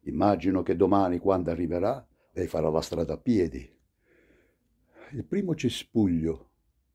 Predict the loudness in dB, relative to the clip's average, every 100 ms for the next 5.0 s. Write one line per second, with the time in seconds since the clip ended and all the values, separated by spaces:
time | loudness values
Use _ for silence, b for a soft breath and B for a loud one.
0 | _ _ _ _ -10 0 2 2 -2 -6
1 | -8 -6 -4 -4 -4 -8 -12 _ _ _
2 | _ _ _ _ _ _ _ _ _ _
3 | -2 6 6 6 -4 -8 -6 -6 -6 -4
4 | -4 -4 -6 -8 -8 -8 -6 -8 -8 -12